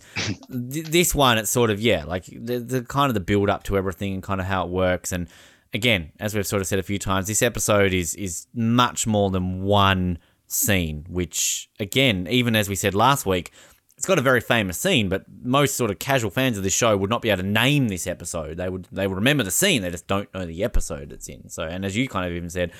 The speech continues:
Speaker 2: they might not even remember the season that it's in. So, um, yeah, but we'll get into it. We've got another cold open, literally. <laughs> Um,
Speaker 1: <laughs>
Speaker 2: we're in the truck,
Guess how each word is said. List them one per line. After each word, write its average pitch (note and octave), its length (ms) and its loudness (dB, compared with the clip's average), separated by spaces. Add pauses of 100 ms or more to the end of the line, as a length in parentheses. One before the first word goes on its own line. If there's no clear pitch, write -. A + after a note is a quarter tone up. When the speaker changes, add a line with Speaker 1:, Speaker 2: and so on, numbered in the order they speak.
(160)
Speaker 2:
they A2 80 -8
might A#2 140 -2
not G2 80 -6
even F2+ 140 -4
remember E2+ 260 -4
the E2 80 -6
season F2 540 -2
that E2+ 120 -10
it's - 160 -14
in. D#2+ 200 -10
So, D#2 320 -8 (500)
um, E2 520 -6 (140)
yeah, F#2 260 -2
but F#2+ 220 -6
we'll D3 140 0
get G#3 160 6
into D3 260 2
it. D#3 120 4
We've C3+ 100 -4
got C#3 140 2
another C#3 480 4 (680)
cold E3 380 4
open, B2+ 440 6
literally. G#2+ 560 0
<laughs> F#3 720 0
Um, D3 360 4 (400)
Speaker 1:
<laughs> - 420 -16
Speaker 2:
we're D#3 120 4
in F#3+ 80 4
the F3 60 0
truck, E3 460 2